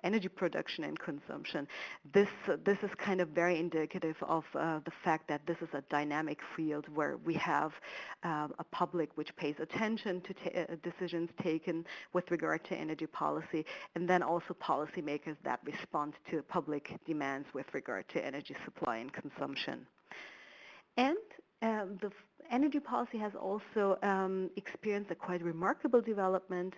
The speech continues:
in the European Union, both internally and externally. So we can see that, um, with regard to the internal dimension, the number of laws that address, uh, energy issues has grown over time.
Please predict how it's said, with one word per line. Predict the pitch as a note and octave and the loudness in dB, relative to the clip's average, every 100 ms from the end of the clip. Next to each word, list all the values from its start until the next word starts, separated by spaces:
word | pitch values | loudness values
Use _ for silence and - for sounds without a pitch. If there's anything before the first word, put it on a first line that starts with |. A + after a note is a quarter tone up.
| - | -6
in | G3 F#3 | -2 -2
the | |
European | E3+ E3 E3 F#3 E3 | 0 -2 -2 -4 -4
Union, | D#3 E3+ E3 D#3+ F3 - - - - | -2 0 0 -2 -6 -14 -16 -18 2
both | F#3+ F#3 - | 6 6 4
internally | F3 - - G#3+ A3 G3+ | -4 -4 -2 2 4 6
and | F3 - | 4 0
externally. | - - - C#4 C#4 B3 B3 - | -8 -6 2 4 6 6 2 2
So | G#3 | 0
we | F#3 G3+ | 2 0
can | A3 G3 - | -2 -4 -4
see | G#3+ G#3 | 0 2
that, | F#3+ F3+ F3+ - | 4 2 0 -4
um, | F3 E3+ E3 E3+ - - - - F#3+ | -2 0 0 -2 -6 -14 -16 -8 -4
with | F#3 | 0
regard | F3 F3 F3+ - | 0 2 0 -2
to | |
the | E3 | -4
internal | D3 E3 - A#3+ A#3 | -2 -4 0 2 2
dimension, | G#3 F#3 F#3 F3 F#3 G3 F3 | 0 -2 0 -2 -2 -4 -2
the | E3+ | -2
number | F3 A3 B3 A3 | 2 4 4 4
of | D#3+ E3+ E3 | 2 0 0
laws | F3+ F3 F3 E3+ - | 0 2 2 0 -4
that | D#3 D#3 | -6 -6
address, | - E3 E3 - - | -4 -4 -4 -6 -8
uh, | D#3+ D#3 - | -6 -8 -4
energy | F#3+ A#3 G#3+ F#3+ E3+ D3+ | -2 0 0 0 -2 -2
issues | E3 - E3+ E3 - | -6 -4 -2 -2 -2
has | D#3+ E3 D3+ | -4 -4 -2
grown | E3 F3 F#3 | 2 4 4
over | D#3+ D#3 | 0 -2
time. | D3+ - E3 G#3+ | -4 -2 0 0